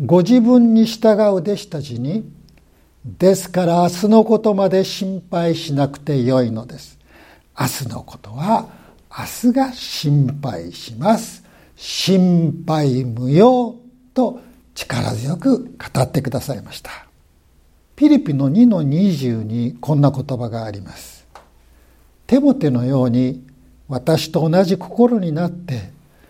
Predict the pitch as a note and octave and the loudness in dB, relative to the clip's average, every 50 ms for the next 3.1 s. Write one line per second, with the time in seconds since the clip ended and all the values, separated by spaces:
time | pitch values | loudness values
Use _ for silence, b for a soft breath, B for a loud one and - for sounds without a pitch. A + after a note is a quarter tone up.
0 | b b _ - - - - C#4 C#4+ C4+ A#3 F3 C3 B2+ A2+ - - C#3 C#3+ F3 | b b _ -8 -4 0 4 4 6 6 4 2 -2 -8 -10 -8 -6 -4 -2 -2
1 | G3 - - - - - - _ _ _ C3 C#3+ D#3 D3 C#3 D3 E3 C#3 C#3+ C3 | -2 -4 -6 -14 -20 -20 -20 _ _ _ 0 2 2 2 2 0 -2 -2 -2 -2
2 | - C#3 B2 A2+ A2 - C#3+ C3+ - C#3+ C3+ B2+ C3 C3+ - - - E3+ F#3+ G#3+ | -4 -6 -8 -8 -8 -8 -10 -10 -6 -6 -6 -4 -4 -6 -8 -8 -6 -4 -4 -4
3 | G#3 | -4